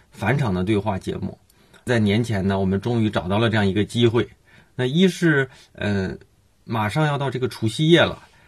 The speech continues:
第二呢，就是全国上下都鼓励大家不要出门，防止这个新型肺炎的这个传染。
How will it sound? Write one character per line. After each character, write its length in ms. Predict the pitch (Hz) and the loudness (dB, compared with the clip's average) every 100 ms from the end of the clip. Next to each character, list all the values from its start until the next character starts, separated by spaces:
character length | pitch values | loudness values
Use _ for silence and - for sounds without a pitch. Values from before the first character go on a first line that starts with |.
| _ | _
第 120 | - | 2
二 180 | 156 143 | 4 4
呢， 120 | 120 | 2
就 100 | 113 | 0
是 100 | 113 | -2
全 300 | 110 - 107 | -4 -2 -2
国 200 | 113 107 | 0 -2
上 240 | 113 127 104 | -2 -2 -2
下 220 | 117 104 | -2 -6
都 220 | 120 120 | -2 -4
鼓 180 | 113 98 | -4 -6
励 140 | 95 | -4
大 160 | 101 98 | -2 -2
家 120 | 101 | -2
不 120 | 98 | -2
要 160 | 110 104 | -2 -2
出 180 | - 117 | -4 -4
门， 320 | 107 98 104 - - _ | 0 0 -2 -10 -20 _
防 260 | - 107 123 | -4 -2 -2
止 180 | 113 | -4
这 200 | 98 113 | 0 0
个 260 | 101 101 90 - _ | 0 -2 -2 -6 _
新 220 | - 143 | -6 -4
型 240 | 117 107 | -2 -2
肺 160 | 101 127 | 0 -2
炎 180 | 104 104 | 0 -2
的 80 | |
这 120 | 101 107 | -2 -4
个 100 | 101 | -2
传 200 | - 123 | 0 2
染。 240 | 110 | 2